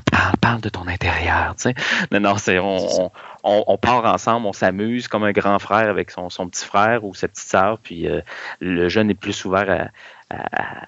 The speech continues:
justement à s'ouvrir, là. Mais, euh, donc c'est ça, fait que on dirait que c'est, c'est, c'est, ce rôle-là, plus omniscient, prend tout le, le dessus sur, et mes projets font que c'est, c'est par les biais de ces projets-là que, euh, je viens qu'à toucher le jeune.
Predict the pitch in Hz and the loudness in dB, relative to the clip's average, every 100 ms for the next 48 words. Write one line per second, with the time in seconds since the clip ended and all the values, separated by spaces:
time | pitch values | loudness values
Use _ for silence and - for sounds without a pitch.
0 | - 104 95 98 98 90 - 95 92 110 | -14 -12 -4 0 0 0 -4 0 0 0
1 | 127 139 - 196 180 95 90 85 82 76 | -4 -6 -6 -8 -4 2 4 4 4 0
2 | 55 69 113 - 110 123 110 107 107 101 | -2 0 0 2 0 2 0 0 2 2
3 | 92 101 113 - 107 - 92 90 87 - | 2 0 -2 0 -2 -2 -4 -4 -6 -8
4 | - - 104 107 113 113 139 143 - - | -6 0 2 4 4 4 4 2 0 -4
5 | 139 135 123 120 117 110 - 123 127 131 | -2 0 2 2 2 0 0 2 2 2
6 | 123 110 139 139 117 107 98 104 101 107 | -2 0 0 -2 -2 -2 0 -2 0 -2
7 | - - 127 135 - 107 101 - - 117 | -2 -8 -8 -8 0 0 0 -6 0 4
8 | 123 123 113 110 - 110 101 117 120 - | 6 4 4 2 2 2 4 2 0 0
9 | 113 110 98 - 104 87 92 - - - | -4 -2 -2 0 0 -2 -2 -2 -2 -2
10 | - - - 101 98 104 117 - 101 - | -4 -6 -8 -6 -4 2 2 4 0 0
11 | 107 101 101 92 104 - - - - - | 0 2 2 2 0 -4 -16 -16 -16 -2
12 | 98 95 95 90 - 80 80 76 - 53 | 2 4 4 0 -2 -6 -4 -6 -4 -4
13 | 60 95 95 95 - - 113 101 90 90 | -2 2 4 2 0 0 2 4 4 2
14 | 92 85 | -2 -2